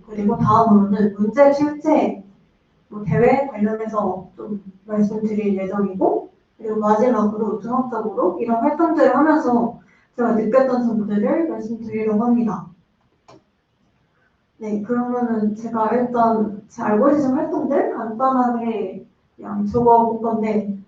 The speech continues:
사실 이거를 진짜 몇 번이나 여기 지디에스에서 말하는지 모르겠어가지고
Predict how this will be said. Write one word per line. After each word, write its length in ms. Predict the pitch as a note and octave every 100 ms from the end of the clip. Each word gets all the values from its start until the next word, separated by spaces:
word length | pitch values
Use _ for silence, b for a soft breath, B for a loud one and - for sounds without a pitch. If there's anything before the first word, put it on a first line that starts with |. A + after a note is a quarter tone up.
| _
사실 540 | C#4+ C#4 C#4+ A#3+ -
이거를 560 | A#3 A#3+ A#3 A3 G#3+ G#3+
진짜 240 | G#3 G#3+ G#3+
몇 220 | G#3+ G#3+
번이나 640 | C4+ C#4+ C4+ A#3+ B3 -
여기 200 | G3+ G#3
지디에스에서 840 | - A#3 B3 - A#3+ A#3+ G#3 G3+ G3
말하는지 800 | G#3 G#3+ G#3 - C4+ C#4 B3
모르겠어가지고 1120 | G#3 A3 B3 C4 A#3+ A3+ A3 G#3 G3+ G3 G3